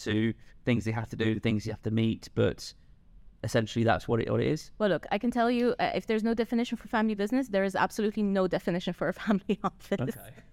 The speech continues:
Speaker 2: I'm not helping. I, I'm not
Speaker 1: Not
Speaker 2: helping.
Speaker 1: big, uh,
Speaker 2: <laughs> I know. Pandora's box. Um, a family office, uh, uh, d-, people in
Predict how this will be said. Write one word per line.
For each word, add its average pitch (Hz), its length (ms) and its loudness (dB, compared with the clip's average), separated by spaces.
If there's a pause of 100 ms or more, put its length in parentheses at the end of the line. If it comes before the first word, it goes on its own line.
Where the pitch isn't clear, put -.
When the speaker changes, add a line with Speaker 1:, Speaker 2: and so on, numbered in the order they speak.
(840)
Speaker 2:
I'm 214 140 2
not 254 160 4
helping. 190 400 0
I, 208 260 2
I'm 208 80 0
not 226 160 2
Speaker 1:
Not 254 100 0
Speaker 2:
helping. 226 280 0
Speaker 1:
big, 254 240 2
uh, 131 120 2
Speaker 2:
<laughs> 120 160 0
I 277 160 0
know. 302 100 2 (360)
Pandora's 202 400 2
box. - 300 -6 (340)
Um, 196 560 2 (1120)
a 214 60 2
family 254 500 4
office, - 340 0
uh, - 80 0 (100)
uh, 120 260 -4
d-, 135 260 -4 (520)
people 262 220 4
in 202 60 2